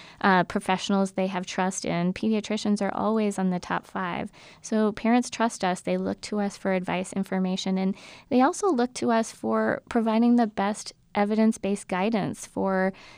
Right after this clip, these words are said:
things that might cause problems for their kids in the future. And it turns out toxic stress is a big one. It's a big public health problem, and it is our responsibility to, to talk about it. So I do think pediatric providers are, are the leaders in, um,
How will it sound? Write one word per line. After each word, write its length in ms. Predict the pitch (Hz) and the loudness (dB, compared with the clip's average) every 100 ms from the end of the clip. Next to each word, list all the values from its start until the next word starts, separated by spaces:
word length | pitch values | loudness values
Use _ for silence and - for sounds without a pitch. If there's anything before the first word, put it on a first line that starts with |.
| - | -2
things 260 | 220 233 233 | 4 4 4
that 140 | 220 | 2
might 300 | 208 202 254 | 4 2 0
cause 280 | - 202 190 | 0 -2 0
problems 420 | - 180 180 180 | -2 -2 -2 -2
for 160 | 190 185 | -2 -2
their 140 | 175 | -2
kids 280 | - 180 175 | -4 -6 -2
in 60 | |
the 80 | 180 | -4
future. 500 | 175 170 165 - 180 | -2 -6 -6 -6 -6
And 160 | 175 185 | -4 -6
it 140 | - | -6
turns 320 | - 220 220 | -4 0 2
out 240 | 214 214 - | 2 0 -2
toxic 360 | 208 208 214 | -6 -4 -6
stress 320 | - - 214 214 | -6 -2 -2 0
is 140 | 202 | -2
a 80 | 202 | -2
big 300 | 190 196 208 | 0 0 0
one. 380 | 190 220 214 170 | 0 0 0 0
It's 160 | - | -4
a 40 | 196 | -4
big 240 | 233 233 | -4 -4
public 360 | - 240 247 - | -6 -6 -6 -6
health 200 | 240 - | -8 -4
problem, 400 | 190 190 190 180 | -4 -2 -2 0
and 200 | 175 190 - - - - | -2 -4 -8 -20 -14 0
it 100 | 226 | 2
is 160 | 233 | 4
our 100 | 226 | 4
responsibility 840 | 208 - 185 190 185 185 180 180 180 | 4 2 -2 0 -2 0 0 -2 -4
to, 380 | - 175 175 185 - - - - - | -4 -2 -2 -4 -10 -20 -20 -20 -8
to 180 | - 202 | 2 2
talk 280 | - 180 180 | 2 -2 0
about 280 | 180 165 170 | 0 0 0
it. 160 | - | -2
So 160 | - 196 | 0 2
I 180 | 196 233 | 4 2
do 240 | 214 240 | 2 0
think 240 | 240 220 | 2 -2
pediatric 520 | - 220 208 202 190 - | 0 -2 0 -2 -4 -4
providers 480 | 196 180 180 190 | -2 -2 0 -2
are, 320 | - 180 185 - - | -2 -2 -2 -4 0
are 200 | 214 208 | 4 4
the 120 | 220 | 4
leaders 640 | 202 214 262 196 170 180 - | 2 0 2 2 2 -2 -2
in, 380 | 190 180 180 185 - - - - | 0 2 2 0 -4 -20 -18 0
um, 420 | 196 175 160 175 | 2 4 2 -2